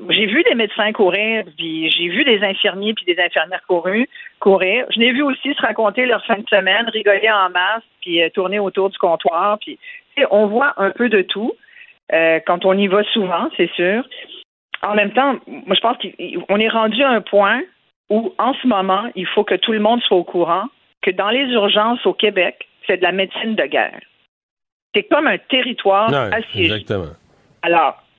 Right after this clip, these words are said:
Speaker 1: moi, je pense qu'il faut, c'est même pas de faire peur au monde que de dire ça, c'est juste la réalité. Et, et sincèrement, je, je, moi, je, je,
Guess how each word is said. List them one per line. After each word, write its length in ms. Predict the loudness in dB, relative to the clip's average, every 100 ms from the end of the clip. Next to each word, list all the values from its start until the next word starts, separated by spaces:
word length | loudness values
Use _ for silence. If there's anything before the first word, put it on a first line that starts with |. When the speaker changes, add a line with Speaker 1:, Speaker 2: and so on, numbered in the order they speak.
| _ -20 -18 -6
Speaker 1:
moi, 180 | 0 0
je 60 | 0
pense 240 | 0 -2
qu'il 140 | -4 -8
faut, 380 | 0 2 2 0 -10 -10 -8 -6 -2 0
c'est 80 | 2
même 260 | 2 0 0
pas 100 | 0
de 40 |
faire 200 | 0 -2
peur 220 | 0 2 2
au 120 | 0
monde 360 | -4 -6 -6
que 80 | -4
de 120 | -6 -2
dire 200 | -2 -2 -4
ça, 140 | -4 -4 -12 _ _ _ _
c'est 120 | 2
juste 220 | 4 2 0
la 120 | -2
réalité. 680 | 2 2 2 -2 -10 -14 -14 _ _ _ _ _ _
Et, 460 | 2 4 2 0 -2
et 80 | 0
sincèrement, 480 | -2 0 0 2 -2
je, 60 | -2
je, 520 | -4 0 0 0 -2
moi, 100 | -2
je, 80 | 0 -2
je, 100 | -4